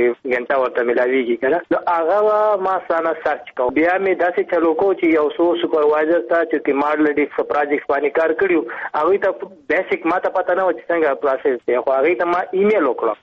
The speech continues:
هغوی ما ته ریسپانس کې داسې وکړه چې یاره ته دې دې ویب سایټ باندې دا، دا خپل فیلډ سره دې، دې سره ته وګوره چې یاره مطلب یې ستا سره میلاویږي که نه ستا فیلډ سره. نو بیا ته موږ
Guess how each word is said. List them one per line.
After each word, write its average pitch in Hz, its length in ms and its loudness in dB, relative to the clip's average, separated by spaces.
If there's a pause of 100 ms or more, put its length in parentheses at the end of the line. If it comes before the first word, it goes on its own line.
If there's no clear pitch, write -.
(100)
هغوی 202 320 2
ما 226 160 0
ته 220 160 2
ریسپانس 208 440 -2 (120)
کې 185 160 4
داسې 180 260 0
وکړه 185 240 2 (120)
چې - 140 -4
یاره 165 240 2
ته 165 60 2 (140)
دې 175 140 4 (120)
دې 165 100 2 (200)
ویب 143 220 0
سایټ 156 280 0
باندې 160 220 0 (140)
دا، 165 80 2 (120)
دا 156 100 0 (140)
خپل 165 340 -4
فیلډ 160 220 0
سره 156 200 0
دې، 165 180 4
دې 156 180 2
سره 160 220 2 (340)
ته 160 40 2 (200)
وګوره 151 400 2 (120)
چې - 60 -2 (120)
یاره 156 200 2 (560)
مطلب 156 280 0
یې 170 100 2
ستا 165 140 -2 (100)
سره 139 240 0
میلاویږي 139 600 0
که 165 100 0
نه 196 100 -4
ستا 175 220 0
فیلډ 175 260 -2
سره. 117 140 0 (240)
نو 143 180 2
بیا 208 220 2
ته 160 80 -2
موږ 151 100 -2